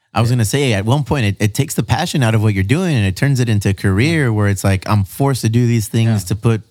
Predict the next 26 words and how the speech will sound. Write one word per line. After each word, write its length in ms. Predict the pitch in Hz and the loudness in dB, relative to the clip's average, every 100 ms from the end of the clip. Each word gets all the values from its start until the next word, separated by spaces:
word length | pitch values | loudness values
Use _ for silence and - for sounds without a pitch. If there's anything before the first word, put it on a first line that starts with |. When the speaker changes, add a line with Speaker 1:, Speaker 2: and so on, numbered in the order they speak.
| _ _ | _ _
Speaker 1:
food 240 | 127 120 | -2 0
on 80 | 101 | 0
the 80 | 87 | -2
table, 400 | - 110 113 107 | -2 -2 -2 -4
to 60 | 101 | -4
Speaker 2:
And 80 | |
Speaker 1:
take 140 | 95 95 | -2 0
care 160 | 104 | 0
of 80 | 98 | 0
a 60 | 87 | -2
family." 680 | - 113 117 117 113 110 107 _ - | 0 2 2 2 2 2 -2 _ -4
Speaker 2:
And 340 | 135 120 120 | -2 0 0
Speaker 1:
Does 100 | 117 | 0
that 120 | 131 135 | 0 -2
become 260 | 143 135 | -2 -2
hard 340 | 104 117 190 - _ | 0 0 -4 -6 _
when 120 | - 127 | -2 0
you 100 | 147 | 0
Speaker 2:
it, 40 | |
Speaker 1:
flip 160 | 147 120 | 0 -2
that 200 | 156 - | -4 -2
switch? 120 | 143 | -2
Speaker 2:
it 40 | |
was 180 | 139 120 | -2 -4
hard 480 | - 202 214 220 - | -2 0 0 -4 -6
because 680 | 127 - 131 127 113 - | -4 0 0 0 -2 -6